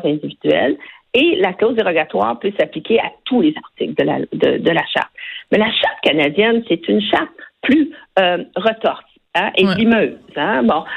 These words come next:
Speaker 1: Euh, et elle, elle contient aussi des droits collectifs. Et certains des droits collectifs, dont l'égalité homme-femme, par exemple, dont le, le patrimoine multiculturel, et cetera,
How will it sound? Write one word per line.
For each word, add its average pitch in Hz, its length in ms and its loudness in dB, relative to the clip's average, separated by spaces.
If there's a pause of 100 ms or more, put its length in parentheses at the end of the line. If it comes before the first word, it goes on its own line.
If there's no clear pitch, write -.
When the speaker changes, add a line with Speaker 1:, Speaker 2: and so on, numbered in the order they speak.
(260)
Speaker 1:
Euh, 202 160 4
et 202 100 4
elle, 285 180 0
elle 330 80 -8
contient 202 500 -2
aussi 208 380 0 (100)
des 185 160 4
droits 190 220 0
collectifs. 160 540 0 (520)
Et 226 160 2
certains - 220 0 (120)
des 269 120 2
droits 220 240 0
collectifs, 196 680 0 (560)
dont 240 380 -4
l'égalité 180 640 -2
homme-femme, 156 580 -2
par 170 180 -4
exemple, 175 600 -6
dont 190 320 2
le, 170 220 2
le 160 120 0
patrimoine 165 500 -2
multiculturel, 156 640 0
et 165 120 0
cetera, 190 280 -2